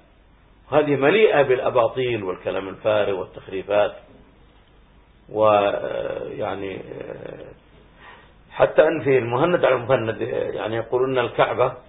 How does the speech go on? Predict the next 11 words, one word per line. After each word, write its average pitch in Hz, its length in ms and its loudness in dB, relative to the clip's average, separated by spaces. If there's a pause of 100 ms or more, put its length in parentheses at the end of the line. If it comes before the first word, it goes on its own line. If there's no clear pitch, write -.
(760)
لا 202 240 6
يم-، 123 280 2
الأولياء 147 920 2
لا 226 120 8
يحجون 160 440 2
الكعبة 127 460 2 (680)
ولا 180 180 8
يحتاج 190 320 4
أن 139 80 4
يطوفوا 131 320 -2
بها، 107 240 -4